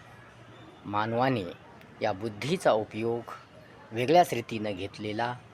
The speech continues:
आहे. माणसाने या जीवनाचा सत्यानाश केलेला आहे.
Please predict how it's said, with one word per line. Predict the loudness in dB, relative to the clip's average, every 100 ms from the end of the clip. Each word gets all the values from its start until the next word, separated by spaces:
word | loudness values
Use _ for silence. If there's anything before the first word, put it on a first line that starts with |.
| -8 -2
आहे. | -2 -2 -8 -10 -16 -20 -20 -18 -6
माणसाने | -4 -4 -2 2 4 2 0 -4 -14 -20 -10
या | -6 -4
जीवनाचा | -2 0 2 2 0 -4 -6 -16 -10
सत्यानाश | -2 -2 4 4 4 -2
केलेला | -4 -2 0 -2
आहे. | -2 -6 -8